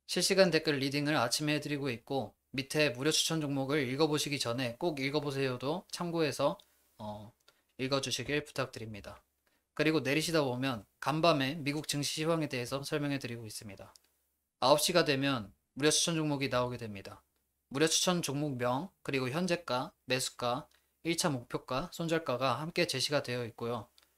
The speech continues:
보통 두 종목에서 세 개의 종목의 무료 추천이 나오고 있습니다. 웹사이트에 굳이 로그인을 하지 않더라도 누구든지 홈페이지에 들어오시면 확인 가능한 부분이기 때문에 많은 이용 부탁드리고,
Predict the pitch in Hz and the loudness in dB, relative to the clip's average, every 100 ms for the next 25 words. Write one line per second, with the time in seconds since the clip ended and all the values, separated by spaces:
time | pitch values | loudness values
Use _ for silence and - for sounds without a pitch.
0 | _ - 139 165 143 143 175 170 139 123 | _ -8 -2 0 0 0 2 2 2 2
1 | 147 170 - 190 185 190 185 131 123 123 | 2 0 2 4 6 4 4 -2 -4 -2
2 | 139 117 123 - - 123 139 120 120 117 | -4 -4 -4 -4 -4 -4 -4 -4 -4 -4
3 | 123 123 104 110 98 95 98 _ _ _ | -8 -8 -10 -12 -14 -16 -20 _ _ _
4 | _ _ _ _ - 143 - 202 196 175 | _ _ _ _ -2 0 6 8 8 4
5 | 165 156 143 147 135 139 160 160 160 165 | 6 6 4 0 2 2 4 4 2 2
6 | 135 113 135 165 131 123 123 104 123 147 | 2 0 0 2 2 2 -2 -4 -4 -4
7 | 143 139 147 147 151 139 135 143 143 135 | -2 -2 -2 -2 0 0 0 -2 -2 -2
8 | 131 - 120 135 143 143 151 - 127 135 | -2 -4 -4 -4 -4 -4 -2 -2 -2 -2
9 | 131 - 117 117 127 139 123 117 147 - | -6 -10 -10 -8 -6 -6 -6 -6 -8 -10
10 | _ _ - 131 147 131 131 123 - 131 | _ _ 0 2 2 0 -2 -6 -8 -10
11 | 117 113 | -10 -14